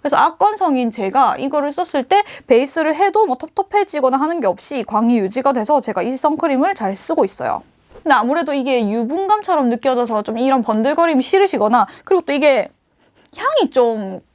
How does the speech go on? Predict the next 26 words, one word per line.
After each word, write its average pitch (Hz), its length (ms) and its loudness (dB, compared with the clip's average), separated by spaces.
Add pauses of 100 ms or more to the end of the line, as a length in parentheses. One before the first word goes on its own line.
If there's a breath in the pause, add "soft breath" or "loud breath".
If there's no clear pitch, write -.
(140)
강하거든요. 240 640 0
그래서 247 260 0
화장품 415 540 0
향이 415 260 0
강하게 311 360 0
나는 269 200 2
거 262 60 -2
싫어하시는 381 500 0
분들은 294 460 0
좀 240 140 -4
안 208 160 -2
좋아하실 262 340 2
수도 247 180 -8
있을 208 200 -6
것 254 100 -4
같은데, 220 500 -2
저처럼 233 400 0
이렇게 202 240 -8
광이 262 480 -6
나면서도 285 600 0
자연스럽게 285 560 -4
톤업이 427 400 2
되는 233 300 0
선크림 302 340 0
찾으시는 349 420 2
분들은 240 460 2